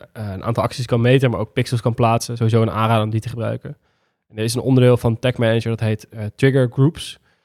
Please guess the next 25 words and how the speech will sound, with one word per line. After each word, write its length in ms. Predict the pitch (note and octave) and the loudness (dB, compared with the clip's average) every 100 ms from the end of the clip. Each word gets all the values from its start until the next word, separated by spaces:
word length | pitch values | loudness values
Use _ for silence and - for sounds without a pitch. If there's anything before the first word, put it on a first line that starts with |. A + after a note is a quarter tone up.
| _ _ | _ _
En 120 | - G2+ | -10 -4
dat 40 | |
is 120 | A#2 | -2
dus 340 | B2 - - _ | 0 -2 -6 _
in 120 | A#2 | -8
feite, 520 | A#2 A2+ A2+ A2 G#2 - | 0 0 0 -2 -8 -10
eh, 140 | A2 A2 - _ | -10 -8 -10 _
iemand 340 | C#3 B2+ A#2+ | -2 0 2
zit 280 | - A#2 C3 | 0 -2 -2
x 140 | - - | -6 -2
aantal 260 | A#2+ A#2 | -2 -2
seconden 260 | - B2 A2+ | -2 -2 -2
op 80 | A#2 | 0
de 60 | C#3+ | 2
pagina. 420 | C#3+ C#3 A#2+ A#2+ _ _ _ _ _ _ | 2 2 0 -2 _ _ _ _ _ _
Nou, 160 | G2 | -10
misschien 240 | G#2 C3+ B2 | -4 0 2
wel 160 | A2 | 2
heeft 180 | A2+ A2+ | 0 -2
die 100 | G#2+ | -2
accordeon 340 | A2 B2 C#3 - | -2 0 0 2
gebruikt, 340 | C3+ B2+ A#2 | 2 2 0
die 80 | A#2+ | -4
video 240 | B2+ A#2+ | 0 0
gebruikt. 480 | A#2 A2 A2 A#2 | 0 -4 -6 -8